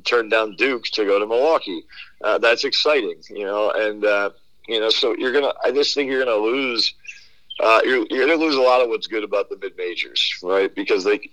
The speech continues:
you know, the, when you look at the N C double A tournament, it proves ho-, the, how fine the line is between mid-majors, good mid-majors, and good Power Fives. It's, it's a pretty thin line,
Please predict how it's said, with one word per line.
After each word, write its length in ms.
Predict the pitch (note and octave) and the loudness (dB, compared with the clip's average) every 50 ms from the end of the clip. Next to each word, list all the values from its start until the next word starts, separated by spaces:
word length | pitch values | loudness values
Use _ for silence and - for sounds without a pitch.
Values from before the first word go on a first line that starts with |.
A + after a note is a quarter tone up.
| - - - - | -20 -20 -10 -6
you 100 | - G2 | -2 0
know, 160 | G2 G2+ G2 | 2 2 2
the, 200 | F#2+ - - - - - - - - - - - - - - | 2 0 -2 -2 -2 -8 -14 -12 -12 -12 -14 -14 -16 -10 -4
when 160 | A2 B2+ C3 | -2 2 2
you 80 | C#3+ | 4
look 120 | D#3 F#3+ G3 | 2 2 2
at 60 | F#3 | 2
the 80 | D#3 D3 | 2 2
N 120 | D3+ D3 | 2 2
C 120 | - D3 | 2 0
double 140 | C#3 B2 A#2 | 2 2 2
A 20 | A2 | 0
tournament, 400 | - - C#3 C3+ A2+ G2 F#2+ E2 | 0 -2 -2 -2 -2 -4 -4 -2
it 180 | G#2 G#2+ - | -2 -4 -4
proves 600 | - - F#3+ F3+ C#3+ A2+ G2 F#2 - - - - - - - - - - - - - - - - - - - | -4 -4 -4 -4 -4 -6 -8 -6 -4 -4 -4 -6 -8 -16 -20 -16 -14 -12 -12 -12 -12 -16 -18 -20 -20 -10 -4
ho-, 140 | - - - - | -4 -4 -4 -2
the, 280 | A2+ A#2+ B2 B2 A2+ - - | 0 4 4 4 4 4 0
how 240 | - B2+ C#3 D3 C#3+ | 2 4 4 4 4
fine 420 | - - - D3 D3 D3 D3+ D#3 | 2 -2 0 2 4 4 4 0
the 80 | D3 C3+ | -2 -2
line 340 | A#2 A2 A2+ A#2 A#2 A2 A2 | -2 0 0 -2 -2 -2 -2
is 260 | A#2+ C3 B2 A2 - | -2 -2 -2 -4 -6
between 440 | - A2 A2 - - C3+ C#3 B2+ G#2+ | -10 -10 -12 -8 -6 -6 -6 -6 -6
mid-majors, 840 | A2 A2+ G#2+ G2+ G#2+ A2 A2+ A2 G#2+ G#2 G#2 G2+ F#2+ F#2 - - - - - - - - - G#2+ G#2+ | -8 -8 -6 -2 -2 -2 -2 -2 -4 -4 -4 -4 -2 -2 -4 -4 -6 -8 -20 -20 -20 -20 -16 -8 -2
good 240 | B2 C#3 C#3+ B2+ | 0 0 0 2
mid-majors, 640 | C3 B2+ A#2+ A2 A2+ A#2 B2+ C3 A2+ G#2+ G#2+ G#2 G2 - | 0 -2 -2 0 0 0 0 0 -2 -4 -2 -2 -2 0
and 280 | G#2+ G#2+ A2 G#2 G2 G#2 | 0 0 0 -2 -2 -2
good 180 | A#2 A#2 A2 | -2 -2 -2
Power 260 | - B2 A#2+ A#2 A2+ | 2 2 4 4 4
Fives. 360 | A2 - B2+ C#3+ F3+ D#3 A2 G#2+ | 2 2 2 2 2 2 0 -4
It's, 180 | A2+ G#2+ - | -4 -4 -4
it's 220 | A2 A#2 - - C3 | -4 -4 -4 -2 -4
a 100 | A#2+ - | -4 -4
pretty 280 | - - E3+ F#3+ B3+ | -4 -4 -4 -4 -4
thin 260 | G#3 - - - G3 | -8 -6 -4 -4 -4
line, 400 | F3+ D#3 D#3+ F#3 A3 A3 D#3+ F#2+ | -2 0 2 2 2 2 0 -2